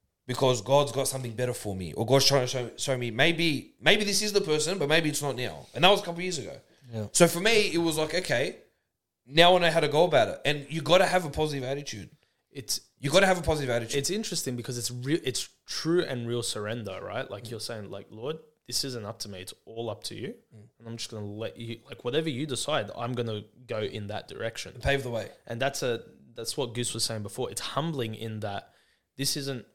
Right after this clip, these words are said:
Speaker 3: my decision anymore. It's not what I'm gonna do. It's what he wants.
Speaker 1: Yeah. And that's what it is. And
Speaker 3: Yeah.
Speaker 1: you gotta,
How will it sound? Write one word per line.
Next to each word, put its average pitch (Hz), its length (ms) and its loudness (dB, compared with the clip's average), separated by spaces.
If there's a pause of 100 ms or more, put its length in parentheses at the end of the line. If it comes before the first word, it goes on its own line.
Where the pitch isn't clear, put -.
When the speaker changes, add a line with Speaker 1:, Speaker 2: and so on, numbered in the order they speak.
Speaker 3:
my 117 220 -6
decision 120 480 -4
anymore. 117 420 -2
It's 123 160 -6
not 117 120 -6
what 104 120 -6
I'm 117 160 -6
gonna 131 140 -6
do. 131 120 -10 (180)
It's - 160 -12
what 113 160 -6
he 156 100 -6
wants. - 420 -10
Speaker 1:
Yeah. 113 140 -10 (420)
And 156 100 6
that's 190 140 10
what 190 100 -2
it 196 120 0
is. 101 180 -4
And 135 300 0
Speaker 3:
Yeah. 117 80 -16
Speaker 1:
you 139 160 -4
gotta, 156 580 4